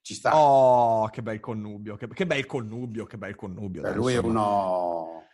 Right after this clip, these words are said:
Speaker 1: uno spettacolare, cioè uno di questi chiacchieroni italiani, fa di tutto.
Speaker 2: Eh, guarda, io non lo conoscevo, l'ho conosciuto questa mattina.
Speaker 1: Ah, sì.
Speaker 2: E, e, e poi quando tu fai notare le contraddizioni di questa cosa, sono anche, quando per esempio gli fai notare, "Sì, ma guarda che, cioè, tu non puoi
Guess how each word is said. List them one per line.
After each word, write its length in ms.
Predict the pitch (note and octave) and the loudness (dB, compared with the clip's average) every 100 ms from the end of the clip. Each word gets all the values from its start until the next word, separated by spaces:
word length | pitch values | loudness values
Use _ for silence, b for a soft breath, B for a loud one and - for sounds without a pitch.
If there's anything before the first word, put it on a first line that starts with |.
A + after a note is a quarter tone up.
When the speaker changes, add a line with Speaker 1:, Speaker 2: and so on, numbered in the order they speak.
| b b _ _ _ | b b _ _ _
Speaker 1:
uno 680 | G2+ F#2+ F2+ F2 E2+ E2 E2 | -4 -2 0 -2 -4 -8 -6
spettacolare, 960 | - B2+ C3 B2+ C#3 C#3 G#2 F#2+ F2 | -4 -2 -2 2 4 4 2 -2 -10
cioè 140 | - E2+ | -18 -16
uno 180 | F#2 | -12
di 80 | F#2+ | -12
questi 560 | F#2+ G#2+ - A#2 - - | -8 -8 -4 -4 -6 -6
chiacchieroni 640 | A#2 - A#2 A2 A2+ B2 | -8 -6 -4 -2 -2 -2
italiani, 400 | A#2+ A2 G#2+ G#2 | -2 -2 -4 -4
fa 120 | A2+ A#2 | -2 -2
di 260 | G#2 A2+ | -2 -8
tutto. 280 | - G2+ A#2 | -6 -6 -2
Speaker 2:
Eh, 80 | G#2+ | 2
guarda, 220 | A2+ A2 | 2 2
io 120 | G#3+ | 4
non 120 | A#3+ F#3+ | 6 6
lo 120 | D#3 | 6
conoscevo, 640 | E3+ F#3+ F3+ C#3 C3+ C#3+ | 4 2 2 4 4 4
l'ho 100 | D3 | 2
conosciuto 440 | C#3 C#3 B2+ E3+ E3+ | 2 0 0 0 0
questa 240 | C#3 D3 | 0 2
mattina. 640 | C#3+ - - A#2 A2+ A#2 A#2+ | 0 0 -4 -2 0 2 2
Speaker 1:
Ah, 60 | |
sì. 0 | |
Speaker 2:
E, 260 | D#3 D#3+ D#3 | 4 4 4
e, 180 | E3 E3+ | 2 0
e 60 | G3 | 4
poi 180 | F#4+ | 4
quando 360 | - G#3 C4 F3+ | 4 4 4 2
tu 140 | - F3+ | 0 0
fai 160 | D#3+ | 0
notare 260 | C#3 C3+ E3 | 0 0 2
le 120 | D#3 | 0
contraddizioni 640 | D3 C3 C3+ C3 - D3+ | 0 -2 -2 -2 -2 -2
di 100 | D3 | -2
questa 260 | B2 C3+ C#3+ | -2 -4 -2
cosa, 460 | D3 C3 A#2 A2 A#2+ | 2 2 2 0 -2
sono 280 | - A3+ | 0 2
anche, 420 | B3 D3+ C3 C#3+ C3 | 4 4 4 2 2
quando 280 | G#3+ F#3+ | 4 4
per 120 | A2 C3+ | 4 2
esempio 260 | D#3 D#3 | 2 2
gli 100 | C3 | 0
fai 120 | C3 C3+ | 0 0
notare, 260 | B2+ B2+ | 0 -2
"Sì, 120 | - | 0
ma 80 | C3+ | -2
guarda 200 | B2+ A#2+ | 0 -2
che, 160 | A2+ G#2 | -4 -4
cioè, 260 | B2 A2+ | -4 -4
tu 100 | - | -2
non 180 | D3+ A2+ | -2 2
puoi 380 | D#3 D3+ C3 | 6 6 6